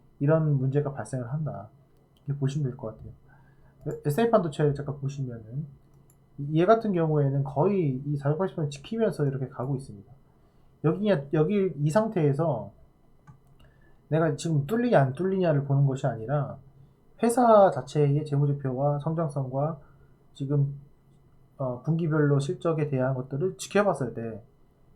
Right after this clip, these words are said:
지금 현재 있는 이 사백팔십 선 가격은 타당하다는 거죠.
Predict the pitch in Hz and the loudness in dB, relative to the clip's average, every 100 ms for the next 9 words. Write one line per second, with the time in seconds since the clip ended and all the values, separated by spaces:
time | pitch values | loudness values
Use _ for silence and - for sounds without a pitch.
0 | _ - 143 240 247 208 151 156 165 147 | _ -2 0 2 4 4 4 2 2 0
1 | 139 135 156 160 - 147 113 123 117 160 | 0 -2 -4 -6 -6 -6 -6 -8 -6 -6
2 | 208 - _ _ _ - 180 180 180 170 | -6 -12 _ _ _ -4 2 2 2 0
3 | 127 107 - | -2 -6 -16